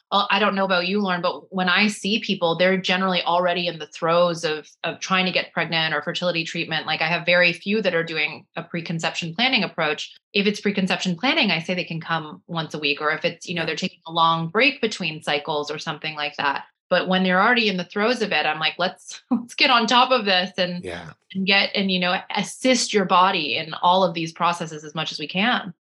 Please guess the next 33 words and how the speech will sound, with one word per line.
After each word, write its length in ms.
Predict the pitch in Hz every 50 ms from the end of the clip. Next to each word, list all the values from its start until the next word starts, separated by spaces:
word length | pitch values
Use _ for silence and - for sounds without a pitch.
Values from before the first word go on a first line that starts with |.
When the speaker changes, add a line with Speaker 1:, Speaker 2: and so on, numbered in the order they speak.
| _ _ _
Speaker 2:
Yeah, 120 | 107 101
like 360 | 98 101 110 120 120 110 -
you, 140 | 110 107 104
they 180 | 92 92 90 95
often 340 | 95 104 107 - - 98 92
come 220 | - - 95 98
in 100 | 101 95
between 480 | 90 92 82 - - 104 101 101 104 98
or 120 | 95 90
during 260 | 80 92 95 98 95
an 80 | 92 90
I 160 | 87 87 90
V 140 | 82 87 82
F 100 | 80 -
cycle. 580 | - 117 113 113 - - 107 104 104 104 - -
So 180 | - - - 101
we 220 | 90 90 90 87
go 260 | 82 98 95 92 92
that 300 | 90 87 82 - - _
twice 320 | - - 101 95 92 - -
a 40 | 92
week, 160 | 87 90 85
sometimes 480 | - - 90 87 - 85 87 82 78
even 240 | 87 85 82 87 80
three 200 | - - 104 98
times 240 | - 98 95 87 -
a 60 | 87 85
week 180 | 85 87 -
for 100 | - 98
those 220 | 82 85 85 85 80
that 80 | 82
are 60 | 80
having 340 | 78 85 85 85 85 82 82